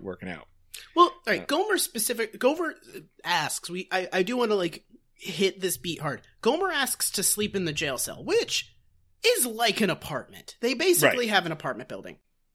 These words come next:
Speaker 2: Andy reasonably says, "No, you will come stay in our very nice house." Nothing in this scene is amiss, but I do wanna, like, make a note of it as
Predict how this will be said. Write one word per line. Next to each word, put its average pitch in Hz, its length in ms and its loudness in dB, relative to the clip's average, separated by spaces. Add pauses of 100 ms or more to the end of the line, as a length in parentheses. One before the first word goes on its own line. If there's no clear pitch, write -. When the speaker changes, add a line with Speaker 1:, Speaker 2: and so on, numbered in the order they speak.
(460)
Speaker 2:
Andy 359 300 4
reasonably 220 540 0
says, 156 300 -4 (180)
"No, 262 180 4
you 160 180 0
will 220 120 0
come 156 260 -4
stay 139 300 -2
in 147 120 -2
our 175 140 0
very 131 380 -6
nice 151 280 -2
house." - 480 -2 (560)
Nothing 294 380 0
in 247 140 2
this 220 360 0 (200)
scene 214 360 -2
is 175 120 0
amiss, 147 380 -4
but 160 140 -2
I 170 80 2
do 254 160 -6
wanna, 226 260 0
like, 165 320 -6 (580)
make 190 480 2
a 180 140 0
note 185 480 4
of 151 100 -2
it 135 280 -4
as 143 340 -2